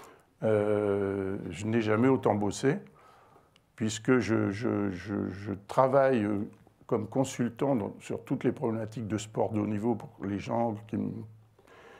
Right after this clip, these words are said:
qui souhaitent avoir mes interventions. J'ai travaillé avec la gym, j'ai travaillé avec le tennis, euh, j'ai travaillé avec, euh, l'haltéro, je, je vais, je vais travailler avec l'athlé.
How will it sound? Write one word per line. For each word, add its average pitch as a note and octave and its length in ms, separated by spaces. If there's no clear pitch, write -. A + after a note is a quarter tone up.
qui A2 140
souhaitent A#2 320
avoir G2 280
mes G2 160
interventions. G2 800
J'ai C#3+ 120
travaillé F#2 600
avec - 200
la G2+ 140
gym, B2+ 260
j'ai G#2 100
travaillé G2 260
avec - 180
le - 80
tennis, C3 640
euh, F#2 200
j'ai - 160
travaillé G2 640
avec, F#2+ 440
euh, F#2 500
l'haltéro, B2 800
je, G#2 100
je G#2+ 200
vais, G#2 240
je G2+ 120
vais C#3+ 60
travailler G2+ 480
avec F#2+ 240
l'athlé. C3+ 600